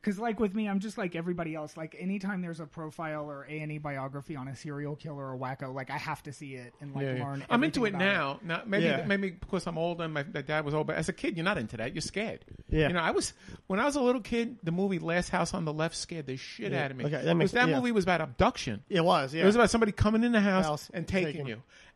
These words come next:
Speaker 2: And I used to have nightmares that somebody was coming in the house and taking me.
Speaker 1: Okay, I've never seen that one.
Speaker 2: You know, it's, it probably still is scary right
Speaker 3: Yeah,
Speaker 2: now.
Speaker 3: just to add, like, I was thinking about the horror films, like, just in general, like, just, just completely tangent, just not on topic, but I, I guess it is for, uh, I was thinking about, like,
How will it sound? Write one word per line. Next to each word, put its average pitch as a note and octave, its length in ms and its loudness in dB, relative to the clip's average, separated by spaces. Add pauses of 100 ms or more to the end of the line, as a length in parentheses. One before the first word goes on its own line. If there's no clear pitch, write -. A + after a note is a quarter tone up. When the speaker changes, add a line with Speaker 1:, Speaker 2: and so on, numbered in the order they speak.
Speaker 2:
And E3 120 2
I F#3 120 4
used C#4 140 2
to B3 40 4
have F3 160 2
nightmares G#3 400 2
that E3+ 120 2
somebody G3 240 2
was F#3 100 0
coming G#3 220 2
in G3+ 40 0
the F#3+ 80 0
house F#3+ 140 -2
and F3+ 80 -6
taking G#3 300 -6
me. A#2+ 100 -10 (220)
Speaker 1:
Okay, F3+ 120 -12
I've D3+ 100 -2
never C#3+ 240 4
seen C3 200 0
that A2 160 -4
one. G#2 140 -16
Speaker 2:
You D3+ 120 -2
know, E3+ 80 0
it's, - 340 -2
it A3 280 -4
probably B3+ 260 -2
still G#3+ 280 -4
is E3+ 80 -4
scary F3 260 -2
right C#3 160 -2
Speaker 3:
Yeah, G#3 80 8
Speaker 2:
now. G#3 120 4 (240)
Speaker 3:
just G3+ 220 2
to E4+ 100 -2
add, F3 280 6
like, F3 340 4 (320)
I G#3 60 6
was A#3+ 140 8
thinking F#3+ 160 6
about E3 100 2
the - 60 -2
horror D3+ 220 4
films, E3+ 200 4
like, D#3+ 260 4
just D3+ 140 2
in D3 60 6
general, C#3+ 400 4
like, C#3+ 180 4
just, C3+ 220 -6 (340)
just C#3 240 -4
completely D#3 380 0
tangent, C#3+ 420 2
just - 140 -10 (200)
not E3 380 8
on D3 100 2
topic, D3 360 -2
but D#3+ 160 -2
I, G3+ 200 0
I G#3+ 100 8
guess F#3 200 8
it D3+ 60 2
is C#3+ 120 4
for, D3+ 160 -4
uh, D3+ 160 4
I D#3+ 120 4
was F#3+ 80 8
thinking C#4 160 8
about, G#3 120 4
like, E3 260 0